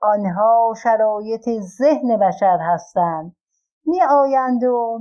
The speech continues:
می‌روند. هیچ چیزی که می‌آید و می‌رود تو نیستی. بی‌حوصله هستم.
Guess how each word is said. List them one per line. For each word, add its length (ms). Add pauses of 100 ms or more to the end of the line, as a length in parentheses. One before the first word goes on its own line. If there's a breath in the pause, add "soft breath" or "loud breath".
می‌روند. 840 (2250)
هیچ 420
چیزی 580
که 100
می‌آید 800
و 160
می‌رود 580 (120)
تو 140
نیستی. 960 (920)
بی‌حوصله 800
هستم. 680